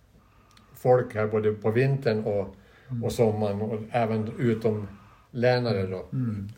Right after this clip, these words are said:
Speaker 1: hamnar ju här om, om
Speaker 2: Mm.
Speaker 1: barnen blir sjuk och
Speaker 2: Mm.
Speaker 1: behöver.
Speaker 2: Sista frågan, bara fråga. Tyvärr så kommer ju barn att bli sjuk i framtiden.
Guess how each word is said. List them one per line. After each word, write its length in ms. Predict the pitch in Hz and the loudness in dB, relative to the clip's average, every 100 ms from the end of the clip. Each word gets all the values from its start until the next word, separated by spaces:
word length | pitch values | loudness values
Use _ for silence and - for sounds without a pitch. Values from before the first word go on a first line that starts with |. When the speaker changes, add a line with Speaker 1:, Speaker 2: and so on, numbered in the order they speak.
| - | -14
Speaker 1:
hamnar 360 | - 113 98 104 | -6 -4 -2 -4
ju 60 | |
här 260 | 101 104 98 | -2 -2 -2
om, 140 | 95 98 | -4 -8
om 80 | 110 | -6
Speaker 2:
Mm. 100 | 101 | -2
Speaker 1:
barnen 340 | 98 98 95 | 0 -2 -4
blir 100 | 92 | -6
sjuk 320 | 127 135 120 - | -4 -2 -4 -8
och 60 | - | -10
Speaker 2:
Mm. 160 | 131 113 | -6 -6
Speaker 1:
behöver. 280 | 98 95 - _ _ - - - - - | -6 -8 -12 _ _ -20 -18 -16 -18 -18
Speaker 2:
Sista 340 | - 123 - | -2 -2 0
frågan, 480 | 120 117 110 110 107 | 0 0 0 2 0
bara 220 | 107 107 | 0 0
fråga. 200 | 101 110 107 104 127 113 - - - - - 110 - - - | 0 0 -2 -2 0 0 -4 -12 -18 -20 -18 -18 -18 -20 -10
Tyvärr 280 | 135 170 127 | 0 2 2
så 200 | - 127 - | 0 -4 -4
kommer 300 | - 127 147 | -2 0 2
ju 60 | 147 | 0
barn 380 | 117 117 110 110 | 2 2 2 -2
att 60 | |
bli 140 | 101 101 | -4 -6
sjuk 320 | - 113 - | -4 -4 -4
i 20 | |
framtiden. 600 | - 113 101 98 107 98 | -8 -6 -6 -8 -6 -6